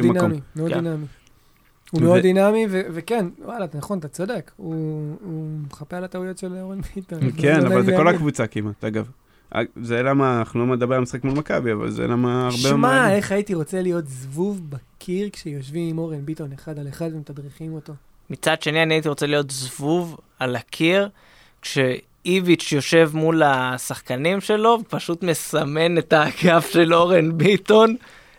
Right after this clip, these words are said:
Speaker 3: "לכו לשם, כולכם לשם."
Speaker 1: ג'רלדש.
Speaker 2: אני, אני מדמי-, אני מדמיין בראש את איביץ' עם השחקנים, מסתכלים על התקציר, אה, תקציר אורן ביטון.
Speaker 1: שחקנים קוראים לו ולדימיר או קואוץ'?
Speaker 2: קואוץ'.
Speaker 3: קואוץ'.
Speaker 2: בדיוק.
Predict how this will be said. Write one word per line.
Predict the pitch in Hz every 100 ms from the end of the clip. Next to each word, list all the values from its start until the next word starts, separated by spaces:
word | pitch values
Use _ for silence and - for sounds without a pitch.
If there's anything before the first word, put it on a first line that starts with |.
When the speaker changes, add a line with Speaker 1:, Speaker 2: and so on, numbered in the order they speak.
| _
Speaker 3:
"לכו | - 170 254 226
לשם, | 214 185 - 160 139 147
כולכם | 175 170 214 254 214
לשם." | 175 - 180 139 127 - - - _ _ - - - -
Speaker 1:
ג'רלדש. | 113 131
Speaker 2:
אני, | 165 208
אני | 196 233
מדמי-, | 220 208
אני | 190 220
מדמיין | 214 202 208 208
בראש | 175 156 190 185
את | 151
איביץ' | 190 202 202
עם | 160
השחקנים, | 143 - - 147 143 175 214 247 233 _ _ _ _ -
מסתכלים | - 135 175 180
על | 175 165
התקציר, | 147 147 147 143 143 143 143 143 143 135 _ 147 - - 170 156
אה, | 156 151
תקציר | - - 190
אורן | 170 165 156
ביטון. | 160 170 214 233 240 - - -
Speaker 1:
שחקנים | - 123 120 156
קוראים | 170 170 147
לו | 110
ולדימיר | 147 196 196 151
או |
קואוץ'? | 120 113 104 - - -
Speaker 2:
קואוץ'. | 147 147 147 - - _ _
Speaker 3:
קואוץ'. | - 139 135 - - - -
Speaker 2:
בדיוק. | 147 135 139 165